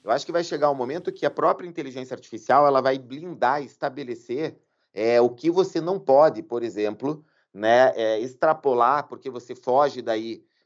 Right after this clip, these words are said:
do entendimento técnico, que tem que ser uniforme dentro do escritório de advocacia, e direciona você, né, pra aquilo que é definitivamente o direcionador da, da, da, da, da escola,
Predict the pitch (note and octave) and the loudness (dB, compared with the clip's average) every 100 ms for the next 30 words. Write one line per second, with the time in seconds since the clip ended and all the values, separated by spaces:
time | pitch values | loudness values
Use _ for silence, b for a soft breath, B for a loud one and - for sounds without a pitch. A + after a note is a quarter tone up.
0 | - C3 D#3 D3+ B2 A#2+ B2+ B2 - A#2 | -8 -6 -6 -6 -8 -6 -6 -6 0 4
1 | B2+ B2+ B2 A#2 A2+ A2 - B2 - A#2+ | 6 4 0 -14 -16 -18 -14 -16 -8 -6
2 | A#2+ A2+ A#2+ A2+ G#2+ A2+ A2+ G#2+ A#2 G#2+ | -6 0 4 4 2 -8 -10 -6 -4 -4
3 | G2 F#2 F#2+ G2 - D#3+ - b b b | -6 -12 -10 -12 0 0 0 b b b
4 | C3+ B2+ E3 F#3+ F#3+ D#3 F3 D3+ C#3+ B2+ | -6 2 4 4 4 2 2 -2 -4 -2
5 | C3 D#3+ _ _ _ A2 B2+ D3 B2+ C3 | -2 -4 _ _ _ -4 -2 -2 -4 -4
6 | C3+ C3+ D3+ A#2+ A#2 C#3+ _ _ - C3 | -6 -4 0 2 2 -2 _ _ -12 -10
7 | C#3 C3 C3+ A#2 A#2 B2 C#3+ D3 D3+ C3+ | -10 -4 -2 0 -2 -6 -4 -2 0 -2
8 | C#3 C3+ C#3+ C#3+ D#3 C#3+ A#2+ B2 C#3+ D3+ | -4 -4 -6 -4 -2 0 2 2 2 2
9 | C#3 C#3+ C#3+ C3 G#2+ G#2+ G2 G#2+ E2+ A#2 | 2 0 2 2 0 -4 -2 -4 -2 -4
10 | - G3+ E3 G2 | 2 2 2 -4